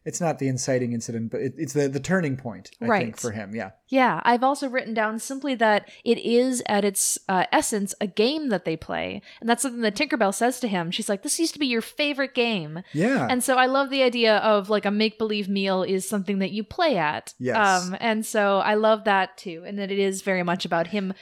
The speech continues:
Speaker 2: kind of finding himself through this game, 'cause that's what being a kid is all about.
Speaker 1: I agree. And, you know, in putting this into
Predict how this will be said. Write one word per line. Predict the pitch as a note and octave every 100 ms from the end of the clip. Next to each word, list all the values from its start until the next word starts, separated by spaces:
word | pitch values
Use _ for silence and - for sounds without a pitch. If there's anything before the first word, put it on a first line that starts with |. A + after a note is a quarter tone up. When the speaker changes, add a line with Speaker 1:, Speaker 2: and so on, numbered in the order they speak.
| -
Speaker 2:
kind | A3+ G#3
of |
finding | G3+ F3+ F#3 F#3
himself | F#3+ F3+ E3+ E3 - - _ _
through | C4 C4
this | G#3+ G3
game, | F#3 E3 D#3+ F3 G#3 _ _
'cause | A3
that's | G3+ G3
what | G#3 F#3 F3+ _ _
being | G3+ F#3+
a | F#3+
kid | - E3+
is | F3
all | F3+
about. | G#3+ F#4 D#4 -
Speaker 1:
I | A3
agree. | A#3 G3 G3+ D3+
And, | C#3
you | D#3+
know, | E3+ E3
in |
putting | D#3 G3 G3+ F#3+
this | F3 -
into | - C3+ C3+ C3 - B2+ B2 B2 B2